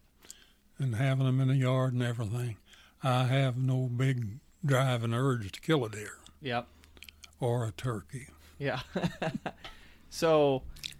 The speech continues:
Speaker 2: you came back, and that's when you started seeing a few more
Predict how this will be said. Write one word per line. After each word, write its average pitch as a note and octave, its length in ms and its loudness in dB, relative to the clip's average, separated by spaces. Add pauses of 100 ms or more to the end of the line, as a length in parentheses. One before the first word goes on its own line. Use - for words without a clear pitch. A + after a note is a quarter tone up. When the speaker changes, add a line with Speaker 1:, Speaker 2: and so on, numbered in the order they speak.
(160)
Speaker 2:
you C#3 120 -4
came E3+ 380 -2
back, C#3+ 380 4
and B2+ 120 -6
that's B2+ 200 -4
when C3+ 120 -4
you B2+ 80 -2
started B2 380 -2
seeing C3+ 340 -4
a A#2+ 60 -4
few B2+ 300 -4
more B2+ 300 -4